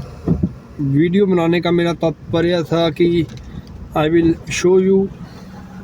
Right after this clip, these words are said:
just ਦੇਖੋ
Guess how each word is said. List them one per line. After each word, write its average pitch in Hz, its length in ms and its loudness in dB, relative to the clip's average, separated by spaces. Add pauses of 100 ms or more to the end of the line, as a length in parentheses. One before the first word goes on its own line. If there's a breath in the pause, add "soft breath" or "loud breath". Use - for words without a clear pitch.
(600)
just 151 460 -2 (2750)
ਦੇਖੋ 156 580 0